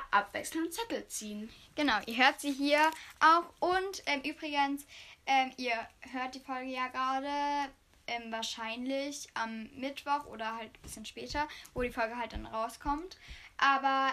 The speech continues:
Speaker 2: ähm, wir nehmen die Folge davor auf. Also,
Speaker 1: Also,
Speaker 2: es sind noch keine Versch-, also
Speaker 1: wir haben
Speaker 2: am
Speaker 1: die Folge letzte Woche aufgenommen, genau dann, als wir die Spezialfolge aufgenommen haben.
Speaker 2: Genau. Äh, also wundert euch einfach nicht,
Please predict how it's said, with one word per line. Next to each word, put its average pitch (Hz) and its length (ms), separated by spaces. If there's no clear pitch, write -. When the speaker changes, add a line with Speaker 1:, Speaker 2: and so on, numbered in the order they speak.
Speaker 2:
ähm, 247 520
wir 285 260
nehmen 285 420
die 269 80
Folge 262 520
davor 285 580
auf. 311 280
Also, 226 220
Speaker 1:
Also, 247 60
Speaker 2:
es 233 140
sind 269 140
noch - 140
keine 262 280
Versch-, - 380
also 247 180
Speaker 1:
wir 240 100
haben 262 220
Speaker 2:
am 285 160
Speaker 1:
die 262 60
Folge 240 480
letzte 233 580
Woche 294 340
aufgenommen, 262 600
genau 247 280
dann, 240 220
als 214 220
wir 226 80
die 226 160
Spezialfolge 208 1000
aufgenommen 190 540
haben. 190 320
Speaker 2:
Genau. 233 400
Äh, - 60
also 247 640
wundert 240 340
euch 233 260
einfach 254 220
nicht, 269 540